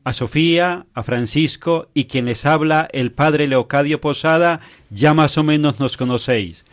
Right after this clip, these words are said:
Hoy se incorpora al equipo Teresa Pérez, que le vamos a pedir que salude a los radioyentes y que nos diga un poco quién es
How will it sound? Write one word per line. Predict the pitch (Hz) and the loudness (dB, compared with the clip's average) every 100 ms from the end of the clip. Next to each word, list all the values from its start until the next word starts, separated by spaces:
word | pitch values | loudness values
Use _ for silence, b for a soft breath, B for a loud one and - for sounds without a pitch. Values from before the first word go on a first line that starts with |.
| b b b - | b b b 0
Hoy | 151 | 0
se | 147 190 | 0 -4
incorpora | 165 165 - 160 160 165 | 0 0 2 2 4 2
al | 165 143 135 | 0 -4 -2
equipo | 131 - 160 160 165 165 - | -2 -2 -4 0 -2 -2 -4
Teresa | 131 147 156 139 - | -2 0 0 -4 0
Pérez, | 151 131 101 - b b b _ - | 2 2 -4 -8 b b b _ -6
que | 139 139 | -6 -4
le | 123 131 | -4 0
vamos | 143 160 - | 0 0 -2
a | 156 | -4
pedir | 156 156 175 165 - | -4 -4 -4 -6 -6
que | 143 | -8
salude | 120 127 131 160 160 | -6 -4 -2 -2 -2
a | 151 | -2
los | 147 | -4
radioyentes | 139 135 147 147 160 156 165 - B B - | -6 -4 -4 -2 -2 -2 -6 -8 B B -6
y | 135 | -4
que | 143 139 127 | -4 -4 -2
nos | 135 127 | 0 0
diga | 165 165 | 0 -2
un | 170 156 | -4 -4
poco | 160 160 160 143 | -4 -2 -4 -6
quién | - 160 160 | -2 0 2
es | 165 170 | 0 -2